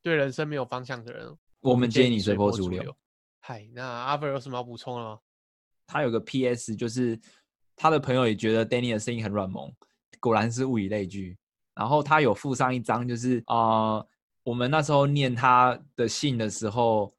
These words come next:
Speaker 2: 非常雀跃不已发I G的一个截图。那时候我们还在学习什么使用I G的时候，虽然现在还在学习啊，但就是刚 <laughs> 最萌新的时候。
Speaker 1: 对。
Speaker 2: 对，就是被 tag 了，觉得很开心。
Speaker 1: 对，真的很开心，
Speaker 2: 嗯。
Speaker 1: 被 tag 到。信众或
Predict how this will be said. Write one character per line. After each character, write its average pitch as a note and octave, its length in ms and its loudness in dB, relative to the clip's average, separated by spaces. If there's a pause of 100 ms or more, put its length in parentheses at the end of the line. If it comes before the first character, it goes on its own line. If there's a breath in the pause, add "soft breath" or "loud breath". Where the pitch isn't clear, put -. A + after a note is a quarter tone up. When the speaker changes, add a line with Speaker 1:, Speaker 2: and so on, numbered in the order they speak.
Speaker 2:
非 D3 140 0
常 B2 200 0
雀 C#3+ 180 -2
跃 B2+ 140 4
不 B2+ 200 -2
已 G2+ 120 -2
发 A2+ 180 4
I A#2+ 220 2
G A2+ 220 -4
的 G#2+ 140 0
一 G2+ 80 -2
个 G#2 80 -2
截 G2 300 -8
图。 - 340 -16 (160)
那 C#3+ 100 -2
时 C#3+ 60 0
候 C#3 80 4
我 - 20 -2
们 F#2+ 120 -4
还 G#2 160 -4
在 C3 120 0
学 G2+ 300 -4
习 G2 320 -8
什 G2 180 -8
么 F#2+ 100 -8
使 - 180 -8
用 G2 120 -4
I G2 160 -6
G G2+ 180 -10
的 F#2+ 120 -10
时 - 160 -16
候， - 160 -16 (140)
虽 D#3 140 2
然 D3 80 4
现 D3 80 2
在 D3+ 40 4
还 B2 60 4
在 C3 100 2
学 G#2+ 220 -4
习 G#2 180 -6
啊， G2 80 -6
但 A#2 120 -2
就 A#2+ 100 -4
是 A#2 220 -6 (200)
刚 D#3 180 -2
<laughs> - 800 -12
最 F#3+ 140 4
萌 C#3 260 2
新 C3+ 220 -2
的 C3+ 100 2
时 G#2 180 -4
候。 G2 260 -2 (160)
Speaker 1:
对。 B2+ 280 -14 (140)
Speaker 2:
对， G#2+ 160 -2
就 A2 100 -4
是 A2 360 -6 (120)
被 B2 120 -2
tag A2 300 -4
了， F#2 140 -8
觉 G2+ 120 -8
得 G2 80 -6
很 F#2+ 120 -10
开 F#2+ 200 -14
心。 F#2+ 320 -14 (200)
Speaker 1:
对， B2 240 -18
真 D#3 120 -8
的 D#3+ 60 -6
很 G2+ 100 -2
开 A#2+ 220 -8
心， A#2 160 -12
Speaker 2:
嗯。 B2 40 -16
Speaker 1:
被 C#3 120 -4
tag B2 260 -8
到。 A2 280 -12
信 A3+ 280 -10
众 G3+ 240 -2
或 F#3 320 0